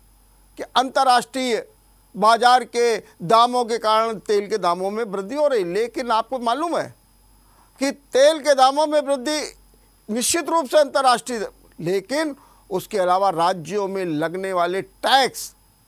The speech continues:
जिसमें वैट प्रमुख है, उसने और कमर तोड़ दी है। यही कारण तो है कि चुनाव में राजस्थान सरकार ने कल ही चार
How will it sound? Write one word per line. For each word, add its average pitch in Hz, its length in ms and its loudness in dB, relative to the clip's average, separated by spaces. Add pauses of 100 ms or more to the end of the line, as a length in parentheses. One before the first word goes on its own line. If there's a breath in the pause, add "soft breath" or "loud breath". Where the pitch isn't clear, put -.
(160)
जिसमें 185 280 -6
वैट 233 440 2
प्रमुख 262 440 -4
है, 240 300 4 (720 soft breath)
उसने 302 300 0
और 285 160 6
कमर 226 240 0
तोड़ 185 240 -4
दी 143 180 -8
है। - 360 -16 (120)
यही 226 200 2
कारण 269 360 2
तो 262 240 0
है 302 200 4 (760 soft breath)
कि 226 60 -4
चुनाव 285 480 2
में 277 240 0 (1400)
राजस्थान 285 960 4 (540)
सरकार 277 420 2
ने 277 160 0
कल 277 240 0
ही 302 400 0 (1800)
चार 247 560 6